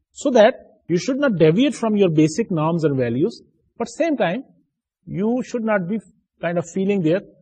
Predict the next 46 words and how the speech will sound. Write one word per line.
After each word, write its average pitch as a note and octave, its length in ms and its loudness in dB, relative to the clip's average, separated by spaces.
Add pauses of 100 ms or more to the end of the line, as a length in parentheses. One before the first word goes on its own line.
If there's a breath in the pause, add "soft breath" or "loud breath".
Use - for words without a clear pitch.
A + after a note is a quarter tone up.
(160)
isolated D#3+ 360 0
in D#3 100 -2
that C3 180 -2
particular A#2+ 340 -8
environment۔ G#2 320 -12 (1400)
تو D#3 80 -4
دیکھیں، A3+ 200 2
ایک G#3 440 0
انسان، F3+ 400 -4 (1300)
ایک - 100 -14
چھوٹی F#3 220 0
سی G3 100 0
مثال C#3 340 0
دیتے A#2+ 180 -4
ہیں F#3 100 -10 (1080)
کہ G#3+ 60 2
جب B3 120 6
آپ A3+ 60 4
باہر F#3+ 260 6
کی A#3+ 120 -2
جا-، A3 200 2 (160)
کسی G3 160 -10
جگہ G3 180 2
جاتے D#3+ 280 0
ہیں، G#3 100 -6 (220)
آپ D#3 140 -6
کو E3 80 -2
پتا E3 180 -2
ہے F#3 60 0
کہ F3 60 -2
ہم E3 100 -2
دوسری C#3 260 -6
کنٹری C#3 280 -4
میں C#3+ 120 -4
ہیں C#3 80 -2
تو C3+ 80 -4
یہاں C3 200 -2
رول C3+ 220 -2
ریگولیشن B2+ 320 -4
بڑے A#2+ 120 -2
سخت - 320 -8
ہوں A#2 120 -6
گے، A2 40 -4
ٹف A2+ 240 -10
ہوں G2+ 140 -14
گے، G#2+ 60 -16